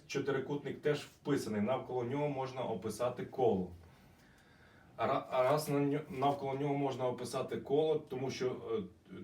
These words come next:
тут дев'яносто градусів і тут сума протилежних кутів дорівнює дев'яносто градусів в чотирикутнику,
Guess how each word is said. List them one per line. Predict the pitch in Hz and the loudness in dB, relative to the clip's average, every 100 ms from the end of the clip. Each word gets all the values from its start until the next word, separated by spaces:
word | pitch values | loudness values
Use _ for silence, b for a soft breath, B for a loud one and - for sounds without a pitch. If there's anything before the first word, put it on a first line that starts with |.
| - | -4
тут | 156 147 | -4 2
дев'яносто | 143 147 147 143 143 | 4 4 4 -2 -4
градусів | 135 135 131 127 127 123 | -2 -2 -2 -4 -6 -6
і | |
тут | - 117 - | -2 -4 0
сума | 139 135 | -2 0
протилежних | - - 117 127 - 120 | -2 -2 0 0 -2 -6
кутів | - 107 139 117 | -8 -6 -6 -2
дорівнює | 120 120 117 | -2 0 -2
дев'яносто | 104 113 117 113 107 | -2 -2 -2 -2 -2
градусів | 107 101 95 95 90 | 2 2 2 -2 -6
в | - | -8
чотирикутнику, | - - 95 - 92 87 85 95 | -8 -2 -2 -2 -6 -6 -8 -10